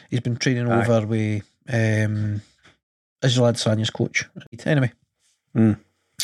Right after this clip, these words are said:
Speaker 1: Um, so, aye, future is bright for Pedro. Next out, we had Lucy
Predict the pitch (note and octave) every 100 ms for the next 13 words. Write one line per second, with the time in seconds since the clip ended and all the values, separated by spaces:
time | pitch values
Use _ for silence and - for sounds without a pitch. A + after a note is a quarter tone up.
0 | - B2+ A#2 A2+ A2+ A2+ G#2+ - _ -
1 | - - - - - - - F3 A3+ C4
2 | F3+ - - - - - D3 B2+ B2 B2
3 | A#2+ - A#2 - - - - - - -
4 | - G#3 F#3+ G#3+ G3+ D3 C3+ C3+ - E3
5 | F#3+ - A3 G#3